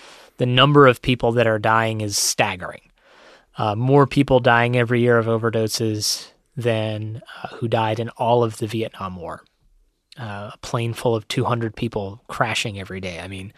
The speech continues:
how many days would it be in a given week,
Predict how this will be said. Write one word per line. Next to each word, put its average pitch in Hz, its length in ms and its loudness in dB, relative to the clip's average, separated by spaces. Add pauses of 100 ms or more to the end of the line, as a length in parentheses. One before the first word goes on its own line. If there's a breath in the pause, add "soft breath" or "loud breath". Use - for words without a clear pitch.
(380 soft breath)
how 143 200 4
many 143 240 6
days 127 360 4
would 123 100 2
it 110 120 -2
be 120 240 2
in 110 60 -2
a 110 60 -4
given 110 300 -2
week, 113 280 -4